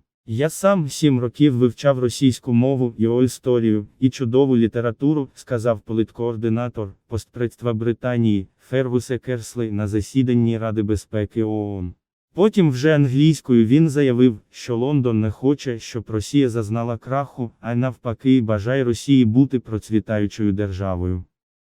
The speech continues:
Росія запросила на чотирнадцять березня проведення засідання Ради безпеки оон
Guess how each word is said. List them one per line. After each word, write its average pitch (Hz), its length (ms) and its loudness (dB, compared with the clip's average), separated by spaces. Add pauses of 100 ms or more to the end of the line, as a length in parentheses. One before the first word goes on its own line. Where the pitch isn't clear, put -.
Росія 127 560 0
запросила 123 680 -2
на 110 140 0
чотирнадцять 110 760 -4
березня 107 580 0
проведення 107 680 0
засідання 110 680 0
Ради 107 240 -2
безпеки 104 600 -2
оон 123 460 -2